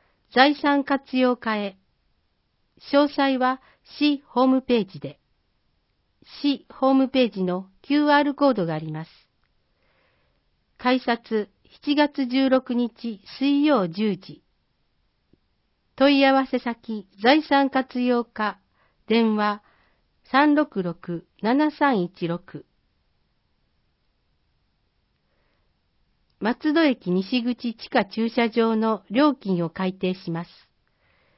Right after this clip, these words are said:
改定日、七月一日火曜。改定後の料金、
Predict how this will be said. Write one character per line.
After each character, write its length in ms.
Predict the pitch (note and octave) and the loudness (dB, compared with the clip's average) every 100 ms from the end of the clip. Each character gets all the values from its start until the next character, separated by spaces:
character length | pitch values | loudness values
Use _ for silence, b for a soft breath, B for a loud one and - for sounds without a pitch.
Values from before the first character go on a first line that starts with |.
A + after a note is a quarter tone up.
| _ _ - | _ _ -4
改 240 | B3 C#4 | 0 0
定 260 | - C4+ G3 | 2 0 0
日、 240 | E3 D3+ _ _ _ _ _ _ _ _ | -6 -12 _ _ _ _ _ _ _ _
七 120 | - | -4
月 300 | C#4+ C#4 C#4 B3+ - | 0 0 -2 -10 -4
一 120 | C4 | -4
日 360 | A#3+ A#3+ - A#3+ | -2 -8 -8 -14
火 160 | F3+ G3 | -8 -6
曜。 320 | A3 F3+ - _ _ _ _ _ _ | -6 -6 -12 _ _ _ _ _ _
改 300 | C4 C#4+ C#4+ | 0 0 2
定 180 | C#4+ | 0
後 140 | C#4 C4+ | 2 2
の 160 | C4+ | 2
料 240 | C4+ C4 A3+ | 2 2 0
金、 340 | - D#3+ D3 | -6 -8 -8